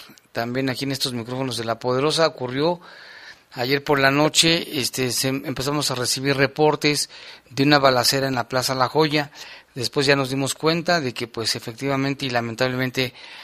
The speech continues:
habían fallecido estos elementos. Hay una página, eh, de un medio de comunicación que se llama El Nuevo Enfoque, y él publicó, dice: "Con muy buenos recuerdos y bajo lemas de aprecio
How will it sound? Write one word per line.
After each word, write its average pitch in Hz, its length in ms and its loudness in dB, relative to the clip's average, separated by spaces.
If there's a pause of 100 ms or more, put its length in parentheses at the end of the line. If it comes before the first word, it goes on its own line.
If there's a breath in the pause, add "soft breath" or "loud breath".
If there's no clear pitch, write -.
(180 loud breath)
habían 127 340 0
fallecido 127 720 0 (580 loud breath)
estos 131 380 0
elementos. 123 580 2 (240 loud breath)
Hay 175 140 0
una 208 160 8
página, 180 640 4
eh, 123 360 0 (100)
de 127 300 -4
un 139 100 6
medio 147 180 8
de 135 60 4
comunicación 120 560 0
que 135 80 -2
se 123 100 0
llama 135 200 4
El 131 40 2
Nuevo 131 180 2
Enfoque, 139 440 2
y 143 180 0
él 139 100 0
publicó, 139 520 4
dice: 165 420 2 (480 loud breath)
"Con 139 180 4
muy 147 120 8
buenos 151 300 4
recuerdos 147 580 4
y 135 40 0
bajo 123 320 2
lemas 139 380 2
de 123 60 4
aprecio 147 580 2